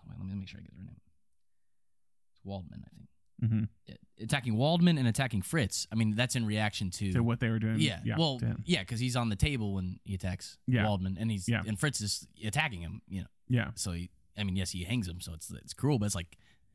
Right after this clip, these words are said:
Speaker 1: what is he supposed to do? He's trying to, like, he's
Speaker 2: Again,
Speaker 1: all he knows is cat. He's, he's, he's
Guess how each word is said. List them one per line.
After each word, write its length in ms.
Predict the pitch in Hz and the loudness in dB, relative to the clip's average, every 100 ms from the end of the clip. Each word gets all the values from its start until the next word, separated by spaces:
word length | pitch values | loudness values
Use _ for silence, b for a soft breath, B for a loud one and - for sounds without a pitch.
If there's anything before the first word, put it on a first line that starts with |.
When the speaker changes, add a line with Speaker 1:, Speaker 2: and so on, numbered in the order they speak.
| - | -4
Speaker 1:
what 140 | 120 | -2
is 120 | 117 117 | 0 0
he 80 | |
supposed 220 | 113 127 - | 0 0 -2
to 40 | |
do? 80 | 143 | -2
He's 140 | 104 | -2
trying 280 | - 110 104 | -2 -4 -2
to, 80 | 95 | -4
like, 180 | 98 95 110 113 | -6 -10 -12 -8
he's 300 | 113 123 - - - B B | -6 -6 -8 -14 -20 B B
Speaker 2:
Again, 140 | 165 | 6
Speaker 1:
all 60 | 175 | 6
he 80 | |
knows 240 | 160 165 139 | 4 2 2
is 80 | 131 | 4
cat. 240 | 143 165 | 4 4
He's, 280 | 127 117 113 | 0 0 -2
he's, 220 | - 123 123 | -2 -2 -2
he's 320 | 113 - | -4 -6